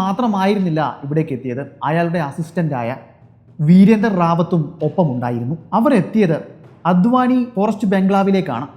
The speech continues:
ഏകദേശം നാല് മണി വരെ അവരവിടെ താമസിക്കുകയും നാല് മണിക്ക് ശേഷം ഗ്രാമത്തിലേക്ക് എത്തുകയും ചെയ്തു. എവിടെയാണോ ആ ലാത്തി ദേവിയെ പുലി പിടിച്ചിരുന്നത് അവിടേക്കാണ് അവർ എത്തിയത്. പുലി ഏതു വനത്തിലേക്കാണ്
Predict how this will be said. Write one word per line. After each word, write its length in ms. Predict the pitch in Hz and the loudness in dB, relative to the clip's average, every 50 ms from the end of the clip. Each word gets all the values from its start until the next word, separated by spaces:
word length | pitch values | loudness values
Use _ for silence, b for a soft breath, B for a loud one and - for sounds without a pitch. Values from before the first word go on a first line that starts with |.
| - - | -4 -2
ഏകദേശം 340 | 208 214 277 285 - 285 277 254 233 | 0 2 2 2 0 0 0 0 0
നാല് 280 | 214 196 208 240 247 269 | 0 0 0 2 4 4
മണി 140 | 277 269 269 247 | 4 4 2 2
വരെ 120 | 240 226 220 202 190 - 185 | 2 2 0 -2 -2 -4 -4
അവരവിടെ 280 | 190 220 220 214 214 185 185 | -2 -2 -2 -2 -2 -2 -2
താമസിക്കുകയും 680 | 160 156 165 175 165 - 165 160 160 156 147 143 131 131 135 - - - - - 160 | 0 0 0 0 0 -2 -2 0 0 0 0 -2 -4 -6 -8 -12 -20 -20 -10 -4 -2
നാല് 220 | 160 165 180 190 190 | 0 2 4 4 4
മണിക്ക് 220 | 196 196 196 196 180 - | 4 2 2 0 0 -2
ശേഷം 280 | 170 165 160 - 170 151 143 160 147 | -2 -2 -2 -4 -6 -6 -6 -6 -2
ഗ്രാമത്തിലേക്ക് 600 | 143 156 151 151 160 175 165 170 175 175 156 151 139 | -2 0 0 0 -2 -2 -2 -2 -2 -2 -2 -4 -4
എത്തുകയും 360 | - - 147 156 147 131 123 117 117 | -4 -4 -2 -2 -2 -2 -4 -6 -6
ചെയ്തു. 200 | 117 117 143 170 B B B - - 170 | -8 -8 -8 -10 B B B -2 2 4
എവിടെയാണോ 580 | 180 175 233 262 277 247 220 202 208 214 214 202 165 - - 170 | 6 6 6 6 4 2 0 0 0 0 -2 -2 -4 -4 -4 -2
ആ 20 | 185 196 180 | -2 0 0
ലാത്തി 280 | 175 175 180 175 214 214 185 | 2 0 0 0 0 2 4
ദേവിയെ 300 | 202 202 196 196 202 196 185 196 | 4 4 4 2 2 0 0 2
പുലി 200 | 175 180 180 220 170 | 4 4 4 6 6
പിടിച്ചിരുന്നത് 480 | 180 165 170 160 156 143 131 131 123 139 - - - 143 | 6 6 4 2 0 -4 -4 -6 -6 -10 -12 -8 -6 0
അവിടേക്കാണ് 520 | 156 165 202 233 226 220 202 185 180 180 165 - 151 | 2 4 4 4 4 2 0 0 0 -2 -2 -4 -2
അവർ 140 | 156 156 170 151 120 | -2 0 0 -2 -2
എത്തിയത്. 300 | 117 - 139 131 123 131 - - - - - - - | -4 -6 -8 -8 -8 -8 -12 -16 -20 -20 -20 -4 2
പുലി 200 | - 185 190 226 214 190 190 | 6 8 8 8 8 8 6
ഏതു 120 | 208 196 247 196 185 | 6 6 4 4 2
വനത്തിലേക്കാണ് 560 | 170 175 175 - 208 214 202 - 190 175 | 0 0 0 0 0 0 0 -2 -2 -4